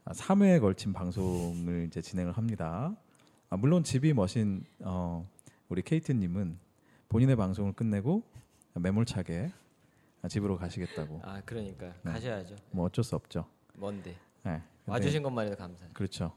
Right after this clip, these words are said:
Speaker 1: 예, 앞으로 삼 주간 여러분, 어, 이 세 분의 얘기를, 어, 아주 알차고 재밌게 들으실 수 있습니다. 자, 지난주까지 저희가, 음,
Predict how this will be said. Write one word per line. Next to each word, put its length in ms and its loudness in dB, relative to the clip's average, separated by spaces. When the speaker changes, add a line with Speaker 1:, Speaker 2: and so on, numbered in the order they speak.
Speaker 1:
예, 220 -4
앞으로 380 6
삼 220 2
주간 320 4
여러분, 400 4
어, 240 0
이 120 2
세 200 4
분의 400 4
얘기를, 500 0
어, 340 -4
아주 300 -4
알차고 420 0
재밌게 640 -2
들으실 320 -2
수 140 -6
있습니다. 520 -6
자, 180 2
지난주까지 1040 8
저희가, 720 8
음, 340 2